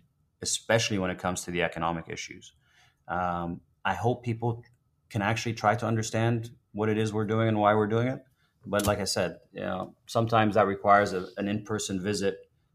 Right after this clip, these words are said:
some, some conversations with some of our officials, but also some of our students, some of our young people. I, I spent about an hour and a half talking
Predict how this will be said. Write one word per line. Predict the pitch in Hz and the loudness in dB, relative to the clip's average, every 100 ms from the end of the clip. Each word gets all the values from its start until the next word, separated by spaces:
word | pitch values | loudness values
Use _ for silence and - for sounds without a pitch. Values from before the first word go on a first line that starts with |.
| _ | _
some, | - 98 98 90 | -6 -2 -2 -4
some | 95 85 | -8 -4
conversations | 104 98 98 - 101 - 101 95 | -2 -2 -4 -4 -4 -4 -4 -4
with | 95 98 | -4 -4
some | - 101 | -4 -6
of | 101 | -2
our | 98 98 | 0 2
officials, | 95 - 117 135 113 | 0 -2 -4 -4 -2
but | 120 | 0
also | 160 226 | 0 -2
some | 226 202 | -4 -4
of | 180 | 0
our | 170 | 0
students, | 170 - 214 - - | -2 -6 -6 -6 -6
some | - | -8
of | 110 | -2
our | 131 127 | 0 0
young | 135 | 0
people. | 156 107 - 82 _ _ _ _ _ _ | -4 -6 -10 -20 _ _ _ _ _ _
I, | 95 110 113 | -2 0 2
I | 139 | 0
spent | - 147 139 | 0 -2 -2
about | 113 113 | 0 0
an | 107 | 0
hour | 101 113 120 | 2 2 2
and | 113 | 0
a | |
half | 104 120 - | 2 2 0
talking | 107 107 107 101 | -4 -4 -2 -4